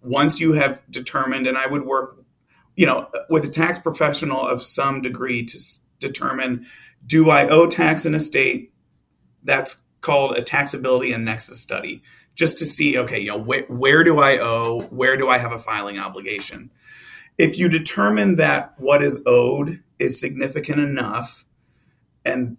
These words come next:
that's really a business decision. You know, it depends on, on, you know, what,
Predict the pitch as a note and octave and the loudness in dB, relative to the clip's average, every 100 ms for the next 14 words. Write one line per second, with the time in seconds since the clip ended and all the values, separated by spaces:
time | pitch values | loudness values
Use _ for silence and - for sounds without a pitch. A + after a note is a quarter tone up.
0 | _ B2 C3+ - D3 C#3 B2+ A2 A2 A2 | _ -6 -4 -2 0 2 2 0 -2 -4
1 | A#2+ - - A2 A2 A2 A2+ - A#2 G#2 | 0 2 2 0 -4 -10 -16 -12 -8 -6
2 | G#2 - - A2 - A2+ A2+ A2 G#2+ G#2+ | -4 -6 -6 -8 -8 -6 -6 -4 -6 -6
3 | G#2 F#2+ G2+ G2 F#2 F#2+ F#2+ G2+ G2+ | -10 -12 -10 -10 -10 -8 -6 -6 -6